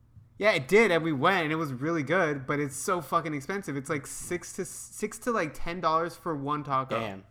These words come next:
Speaker 2: that's unreasonable. Um,
Speaker 1: Yeah, and it had kombu-, and it had kombucha on tap. So that ought to tell you
Speaker 2: Yeah.
Speaker 1: what, what, what kind of place
Speaker 2: Yeah,
Speaker 1: that was.
Speaker 2: I don't, you, now I know what Hancock Park, the neighborhood, is. I didn't know, uh,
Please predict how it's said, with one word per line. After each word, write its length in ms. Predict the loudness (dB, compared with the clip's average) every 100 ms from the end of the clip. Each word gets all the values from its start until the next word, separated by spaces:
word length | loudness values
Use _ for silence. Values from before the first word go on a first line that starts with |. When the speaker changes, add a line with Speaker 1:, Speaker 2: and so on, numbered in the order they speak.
| _
Speaker 2:
that's 200 | -10 -10
unreasonable. 500 | -10 -10 -10 -14 -16 _ _ _ _ -20 -20 -12
Um, 380 | -6 -6 -6 -6
Speaker 1:
Yeah, 240 | 0 2 4
and 140 | 2 2
it 60 |
had 220 | 4 2 4
kombu-, 340 | 2 2 -2
and 180 | -2 -2
it 60 | 0
had 220 | 0 -2
kombucha 600 | -4 -6 -2 -4 -2 -2
on 220 | -2 -2
tap. 380 | -2 -2 -2 -8 -18 -16
So 180 | -4 0
that 220 | 4 4
ought 60 | 4 2
to 40 |
tell 140 | 0
you 200 | 2 2
Speaker 2:
Yeah. 40 | 0
Speaker 1:
what, 340 | 0 -2 -6 -16
what, 420 | -8 -4 -4 -6 -10
what 100 | -6
kind 160 | -4
of 60 | -2
place 180 | -2 0
Speaker 2:
Yeah, 200 | 0 -2
Speaker 1:
that 80 | -4
was. 100 | -4
Speaker 2:
I 140 | -2 -2
don't, 120 | -4
you, 200 | -4 -4
now 180 | -2 -2
I 80 |
know 200 | -2 -4
what 180 | -6 -8
Hancock 400 | -8 -10 -10 -14
Park, 240 | -12 -14 -12
the 60 |
neighborhood, 340 | -16 -14 -16 -16
is. 220 | -16 -18 -20
I 60 | -16
didn't 260 | -14 -12
know, 300 | -14 -14 -16 -18
uh, 140 | -20